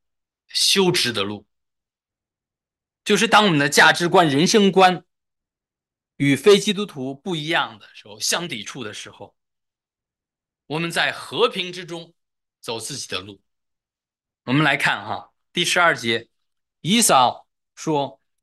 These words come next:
：“我们可以起身前往，我在你前头行。”雅各对他说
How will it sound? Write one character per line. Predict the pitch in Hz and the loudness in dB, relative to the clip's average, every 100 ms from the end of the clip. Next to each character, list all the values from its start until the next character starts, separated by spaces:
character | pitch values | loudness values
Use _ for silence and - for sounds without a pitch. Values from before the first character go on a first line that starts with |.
| - | -4
：“我 | 160 | 0
们 | 240 | 0
可 | 233 220 | 0 -2
以 | 185 135 | -2 -6
起 | 120 - | -10 -12
身 | 123 170 | -10 -10
前 | 170 - 117 | -10 -10 -10
往， | 139 101 - _ _ - | -12 -14 -16 _ _ -6
我 | 147 | -2
在 | 147 196 | 2 0
你 | 151 | 0
前 | 123 127 | -6 -6
头 | 156 135 | -8 -8
行。” | - 104 101 _ _ _ _ _ - | -6 -6 -10 _ _ _ _ _ -4
雅 | 143 131 | 0 0
各 | 135 | 2
对 | 185 180 | 0 0
他 | 160 156 | 0 -2
说 | - 147 131 _ | -2 -4 -4 _